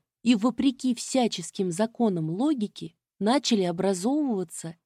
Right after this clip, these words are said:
в верно уплотняющуюся воронку. К моей полной неожиданности воронка вдруг приняла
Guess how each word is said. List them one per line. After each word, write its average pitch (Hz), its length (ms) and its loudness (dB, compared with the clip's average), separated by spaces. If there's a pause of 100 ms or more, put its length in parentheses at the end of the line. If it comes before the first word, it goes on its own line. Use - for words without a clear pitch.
(120)
в 185 60 -6
верно 233 460 4
уплотняющуюся 214 1000 0
воронку. 262 680 0 (460)
К - 100 -4
моей 233 340 4
полной 233 540 2
неожиданности 196 1160 0 (220)
воронка 202 600 2
вдруг 208 360 0
приняла 196 560 0